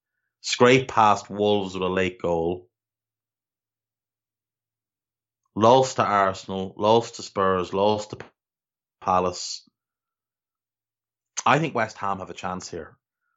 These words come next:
Um, I'm gonna say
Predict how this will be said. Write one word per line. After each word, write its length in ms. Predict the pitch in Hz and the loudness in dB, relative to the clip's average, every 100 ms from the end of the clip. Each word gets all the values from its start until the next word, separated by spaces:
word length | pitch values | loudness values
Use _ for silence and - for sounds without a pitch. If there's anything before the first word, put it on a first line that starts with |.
| _ _ _ | _ _ _
Um, 640 | 98 98 92 92 90 87 - _ _ _ _ _ _ _ _ _ _ _ _ _ _ - | 0 2 2 0 -4 -10 -16 _ _ _ _ _ _ _ _ _ _ _ _ _ _ 2
I'm 220 | 143 180 | 2 4
gonna 160 | 170 156 | 2 0
say 680 | - 131 110 101 98 98 | 0 2 2 0 -4 -10